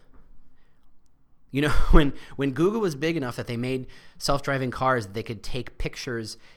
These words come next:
and figure out maps, it was a huge expense.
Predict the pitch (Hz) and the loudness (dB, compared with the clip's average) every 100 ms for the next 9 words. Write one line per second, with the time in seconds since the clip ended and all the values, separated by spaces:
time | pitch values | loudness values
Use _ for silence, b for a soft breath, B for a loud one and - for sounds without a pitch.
0 | B 113 110 - 131 120 123 90 110 127 | B -10 -10 -8 -8 -4 -6 -6 -6 -6
1 | 110 - - 202 220 - - - 320 277 | -6 -10 -14 -12 -12 -12 -16 -16 -14 -12
2 | 247 175 - 60 62 - 71 - 82 - | -12 -14 -16 -16 -16 -16 -16 -12 -10 -10
3 | - - - 139 143 120 - - | -12 -14 -12 -10 -10 -10 -10 -10